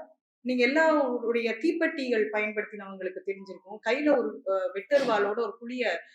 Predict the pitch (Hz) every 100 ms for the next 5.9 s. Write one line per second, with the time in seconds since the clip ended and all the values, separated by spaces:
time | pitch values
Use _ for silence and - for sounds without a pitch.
0 | - - 220 226 214 196 196 196 185 180
1 | 190 240 185 175 _ - 202 - 196 185
2 | - 165 165 208 - 208 - - - -
3 | - 175 - 220 170 165 156 190 302 349
4 | 294 - 330 320 - 277 254 233 - _
5 | 214 208 202 233 196 220 262 262 247